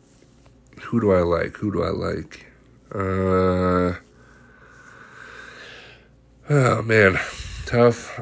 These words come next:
I'm gonna roll with Jimmy on this one. I think Jimmy will secure a win, and there's a good chance of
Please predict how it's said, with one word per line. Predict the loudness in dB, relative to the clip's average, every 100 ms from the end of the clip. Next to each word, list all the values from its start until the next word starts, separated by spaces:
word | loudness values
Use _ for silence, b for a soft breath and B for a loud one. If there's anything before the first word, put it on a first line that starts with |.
| -10
I'm | -4 -2 4
gonna | 4 4 2
roll | 4 6 6
with | 4 0
Jimmy | 0 2 2
on | 2 0
this | -2 -2
one. | 0 0 0 -6 B B B B -20 -16 -14
I |
think | -10 -8 -8
Jimmy | -6 -4 -2
will | -2 -2 -2 -2 -6 -10 _ _ -20
secure | -18 -18 -14 -6 -4 -2
a | -4
win, | 0 2 2 0 -6 -12 b b b
and | -10 -8 -8 -10 -12 -18 -20 -20 -20 -20 b b b b b -8
there's | -6 0
a |
good | 0 0
chance | -2 -4 -4
of | -6 -8